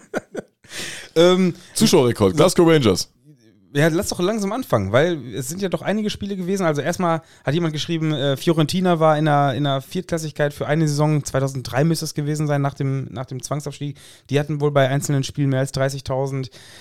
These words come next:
Speaker 1: Ähm, dann ist auch, äh, äh, ja, im, im, im Jahre, irgendwie in den sechziger Jahren war wohl auch schon in England Crystal Palace, die gegen Millwall bei einem Spiel siebenunddreißigtausend Zuschauer hatten.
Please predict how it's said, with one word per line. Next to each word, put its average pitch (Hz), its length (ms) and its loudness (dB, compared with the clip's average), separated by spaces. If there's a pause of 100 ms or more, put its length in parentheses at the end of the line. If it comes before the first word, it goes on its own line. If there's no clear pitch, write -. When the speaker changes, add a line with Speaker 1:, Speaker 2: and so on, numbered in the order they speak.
(120)
Speaker 1:
Ähm, 123 460 0 (200)
dann 139 240 0
ist 113 240 -6
auch, 127 320 0
äh, 117 840 -2
äh, 113 40 0
ja, 117 160 0
im, 107 340 -8
im, 107 220 -6
im 107 160 -4
Jahre, 120 520 0 (120)
irgendwie 120 220 -4
in 117 60 2
den 107 60 0
sechziger 127 420 -2
Jahren 120 360 0
war 117 240 2
wohl 117 140 -2
auch 120 100 -4
schon 123 140 -6
in 110 80 -2
England 120 340 -2
Crystal - 360 -6
Palace, - 560 -4 (360)
die 117 220 -12
gegen 113 220 -2
Millwall 156 340 4
bei 143 100 2
einem 139 160 0
Spiel 143 320 -6
siebenunddreißigtausend 131 640 -4
Zuschauer 139 300 -4
hatten. 139 280 -6